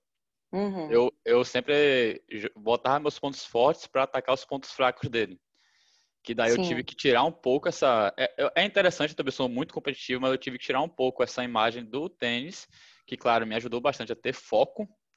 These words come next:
Speaker 2: e ter realmente preparo pra quando eu for entrar numa competição ou treinar tá na quadra, eu sei que você tem que, eu sei que eu tenho que tá bem treinado e ter respeito ao outro, né? Que aí que foi
Speaker 1: Uhum.
Speaker 2: muito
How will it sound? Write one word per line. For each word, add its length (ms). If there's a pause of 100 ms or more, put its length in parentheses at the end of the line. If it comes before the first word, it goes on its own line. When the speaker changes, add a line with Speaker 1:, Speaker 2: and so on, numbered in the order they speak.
Speaker 2:
e 240 (180)
ter 300
realmente 280
preparo 560
pra 200
quando 200
eu 40
for 160
entrar 320
numa 140
competição 600
ou 100
treinar 180
tá 100
na 140
quadra, 280
eu 40
sei 180
que 60
você 60
tem 120
que, 100 (100)
eu 180
sei 200
que 80
eu 40
tenho 120
que 60
tá 140
bem 240
treinado 480 (1160)
e 180
ter 160
respeito 480
ao 80
outro, 300
né? 240 (120)
Que 100
aí 220
que 100
foi 240
Speaker 1:
Uhum. 500
Speaker 2:
muito 220